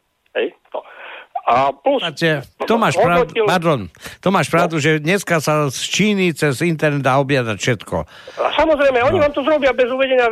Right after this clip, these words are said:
Speaker 1: výrobcu, hej, však veď to len Číňania toto robia, že oni <laughs> odkopírujú proste, e, nejaký, e, telefón, proste Samsung a vyrábajú ten istý v noci. Hej, alebo proste Motorola americkú. No, čiže ja neviem, prečo tam není uvedený výrobca.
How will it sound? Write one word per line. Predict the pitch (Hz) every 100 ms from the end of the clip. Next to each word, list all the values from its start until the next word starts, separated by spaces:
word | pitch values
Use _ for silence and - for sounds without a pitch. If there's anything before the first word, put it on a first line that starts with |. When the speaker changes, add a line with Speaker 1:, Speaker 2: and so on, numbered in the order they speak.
| 202
Speaker 1:
výrobcu, | 247 214 - - 151
hej, | 175
však | 202 180
veď | 170 202 - -
to | 262
len | 254
Číňania | 277 294 233 180
toto | 170 180 151
robia, | 139 139 135
že | 170
oni | 226 240 185 554
<laughs> | 427 220
odkopírujú | - 233 - - 226 226 214
proste, | 190 196 - 170 - - - -
e, | - - -
nejaký, | 190 202 156 131
e, | - - - 135
telefón, | - 202 214 214 196 185
proste | 180 - -
Samsung | 180 202 190 208
a | 175
vyrábajú | 190 208 208 208 214
ten | 226
istý | 233 202
v | 180
noci. | 160 - - _ _
Hej, | 147 160
alebo | 175 151 151 135
proste | 151 151 -
Motorola | 143 - 160 147 143 139
americkú. | 135 131 - - - -
No, | - - -
čiže | - 165 175
ja |
neviem, | 185 202
prečo | 170 143 147
tam | 147 143
není | 151 147
uvedený | 151 151 147 151 147
výrobca. | 160 247 - - 101